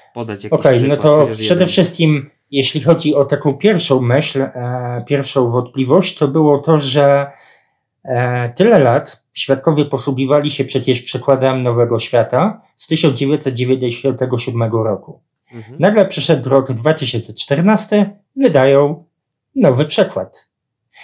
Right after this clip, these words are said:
Speaker 2: I niby tłumaczyli, że to jest na zasadzie, żeby unowocześnić język stosowany w Biblii. No ale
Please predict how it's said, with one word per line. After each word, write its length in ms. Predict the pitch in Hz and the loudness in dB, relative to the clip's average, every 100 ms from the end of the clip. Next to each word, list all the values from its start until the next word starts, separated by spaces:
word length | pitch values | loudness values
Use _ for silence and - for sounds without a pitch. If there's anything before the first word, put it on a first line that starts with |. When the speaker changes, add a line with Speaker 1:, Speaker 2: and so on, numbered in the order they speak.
| - - | -4 4
Speaker 2:
I 100 | 175 | 6
niby 260 | 262 254 | 6 4
tłumaczyli, 600 | - 165 151 147 180 190 | 4 4 4 2 2 2
że 220 | 131 135 139 | 2 2 2
to 160 | 175 | 4
jest 220 | 175 170 | 6 4
na 160 | 151 135 | 2 0
zasadzie, 760 | 120 117 190 170 160 156 151 131 | -2 0 0 4 4 4 4 2
żeby 600 | 135 127 139 135 131 117 - - _ | 0 2 4 4 0 -4 -14 -20 _
unowocześnić 1000 | 160 208 143 131 - 285 - 156 156 - | 4 6 6 2 4 2 2 0 0 0
język 420 | 120 147 127 131 | 0 2 2 0
stosowany 680 | - - 113 113 110 117 113 | -2 -14 -6 -4 -2 -2 -2
w 80 | 104 | -4
Biblii. 440 | 101 95 85 - _ _ _ _ _ _ _ - | -6 -6 -8 -20 _ _ _ _ _ _ _ -6
No 180 | 170 - | -4 -2
ale 400 | 113 104 110 | -2 -2 -6